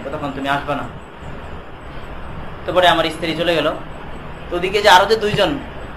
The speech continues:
আরো দুইজনের মধ্যে হেলাল ইবনে উমাইয়া, হেলাল ইবনে উমাইয়ার স্ত্রী হুজুরের কাছে গেছে, গিয়ে বলতেছে, "ইয়া রাসূলুল্লাহ, হেলাল ইবনে উমাইয়া তিনি তো একদম বুড়া। ইন্না হেলাল ইবনে উমাইয়া শাইখুন যায়িউন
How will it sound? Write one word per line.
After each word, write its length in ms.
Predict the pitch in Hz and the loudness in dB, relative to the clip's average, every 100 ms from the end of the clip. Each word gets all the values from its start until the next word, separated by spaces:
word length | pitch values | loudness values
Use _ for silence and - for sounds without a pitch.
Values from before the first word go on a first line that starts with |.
| - | 2
আরো 200 | 165 185 | 6 6
দুইজনের 320 | 170 175 196 | 2 0 2
মধ্যে 400 | 202 220 190 202 175 | 2 2 4 2 0
হেলাল 240 | 147 190 202 | 2 6 6
ইবনে 180 | 202 214 | 2 -2
উমাইয়া, 400 | 196 185 156 131 - - - - - - - - | 0 2 2 -2 -6 -10 -10 -10 -12 -12 -8 2
হেলাল 220 | 160 180 | 6 6
ইবনে 160 | 190 196 | 4 0
উমাইয়ার 520 | 202 202 190 214 226 | 0 2 2 0 -2
স্ত্রী 260 | 220 226 | -4 -2
হুজুরের 260 | 240 202 202 | -2 0 0
কাছে 200 | 170 156 | 0 0
গেছে, 500 | 147 - - - 147 | -4 -6 -14 -12 -4
গিয়ে 120 | 170 | -2
বলতেছে, 340 | 165 156 165 170 | 0 -2 -4 2
"ইয়া 140 | 160 | 4
রাসূলুল্লাহ, 500 | 151 156 147 151 175 | 4 0 -2 2 2
হেলাল 260 | 151 165 165 | 4 4 2
ইবনে 180 | 160 | 0
উমাইয়া 520 | 156 165 170 175 156 165 - - - - | -2 0 2 4 2 2 -4 -12 -12 -6
তিনি 140 | 175 | -2
তো 80 | 185 | 4
একদম 240 | 220 226 | 4 4
বুড়া। 340 | 220 170 143 107 - - - - - - - | 0 2 0 0 -4 -12 -12 -12 -12 -12 -8
ইন্না 180 | 175 170 | -2 2
হেলাল 300 | 160 180 180 | 6 8 8
ইবনে 200 | 170 175 | 4 2
উমাইয়া 400 | 175 175 180 175 | 0 2 2 2
শাইখুন 440 | 185 185 180 175 | 4 2 2 -2
যায়িউন 540 | 156 175 180 180 165 | 6 8 10 6 2